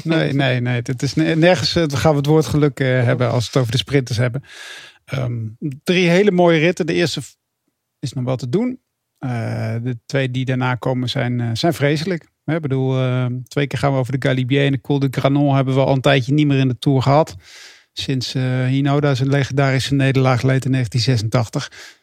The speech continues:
Speaker 2: En dat is een, ja, dat is een killer.
Speaker 1: Hm.
Speaker 2: Dat is echt een, eh, een superzware week.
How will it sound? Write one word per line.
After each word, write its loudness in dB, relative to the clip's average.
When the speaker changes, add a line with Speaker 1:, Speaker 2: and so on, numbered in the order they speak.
Speaker 2:
En 0
dat 0
is -4
een, 0
ja, -4
dat -2
is -2
een -4
killer. -2
Speaker 1:
Hm. -6
Speaker 2:
Dat -6
is -6
echt -6
een, -4
eh, -4
een -6
superzware -2
week. -4